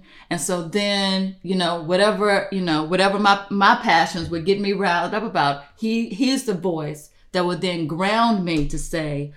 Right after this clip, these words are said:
"Okay, you, you can't go that direction until you've looked at this, this, this, or that." And so he brings such a, um, a wisdom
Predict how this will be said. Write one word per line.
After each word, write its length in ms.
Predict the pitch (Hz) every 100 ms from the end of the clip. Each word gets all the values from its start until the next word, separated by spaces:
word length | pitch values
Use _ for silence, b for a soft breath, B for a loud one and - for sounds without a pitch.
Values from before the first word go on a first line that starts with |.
| B -
"Okay, 480 | 170 196 139 135 -
you, 220 | 151 165
you 240 | 160 160 156
can't 360 | - 208 220
go 160 | 214 226
that 240 | 220 220 220
direction 580 | 208 202 220 214 175
until 280 | 156 147 185
you've 440 | 160 170 170 160 - _
looked 260 | 156 165 147
at 180 | 139 -
this, 480 | 220 220 220 - -
this, 400 | - 196 185 185 -
this, 260 | 156 180 180
or 80 | 165
that." 300 | 175 156 B B B
And 200 | - 196
so 280 | 190 196 180
he 220 | 180 302
brings 380 | 285 247 220 208
such 300 | 208 185 190
a, 380 | 165 151 147 147 B B B B B -
um, 440 | 160 160 147 139 -
a 100 | 156
wisdom 960 | 151 175 220 262 - 302 294 320 330